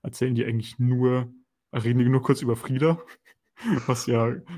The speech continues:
K jetzt eigentlich gar nicht mehr interessiert. Und seine Mission aufs Schloss zu kommen, ist dadurch nicht näher gekommen. K, der saumüde ist, weil er den ganzen Tag hier irgendwie auf Achse war, äh, schläft dann den Tag über auch hier im Schankzimmer.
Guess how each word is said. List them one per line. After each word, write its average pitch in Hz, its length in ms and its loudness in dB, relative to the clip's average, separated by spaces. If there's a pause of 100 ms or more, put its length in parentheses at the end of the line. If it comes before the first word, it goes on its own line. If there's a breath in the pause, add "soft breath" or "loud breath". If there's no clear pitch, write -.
(100)
K 113 180 -4
jetzt 117 120 -4
eigentlich 120 180 -4
gar 120 120 -4
nicht 135 160 -2
mehr 143 420 -2 (540)
interessiert. 180 640 -2 (680)
Und 127 240 0
seine 123 160 0
Mission 120 240 -2
aufs 113 100 -6
Schloss - 160 -8
zu - 120 -12
kommen, 131 180 -6
ist 120 80 -8
dadurch 113 220 -8
nicht 135 180 -4
näher 135 160 -4
gekommen. 151 460 -4 (520 soft breath)
K, 131 340 -2 (200)
der 123 280 -4
saumüde 127 480 0
ist, 139 140 -6
weil 127 80 -4
er 117 40 -4
den 113 120 0
ganzen 120 260 -4
Tag 117 240 -4
hier 120 240 -2
irgendwie 113 640 -4 (320)
auf 117 180 -10
Achse 135 280 -4
war, 131 340 -2 (360)
äh, 113 240 -6
schläft - 360 -2
dann 151 100 -2
den 131 120 -6
Tag 143 300 -4
über 156 240 -4
auch 143 280 -6
hier - 180 -4
im 113 120 -4
Schankzimmer. 170 640 -2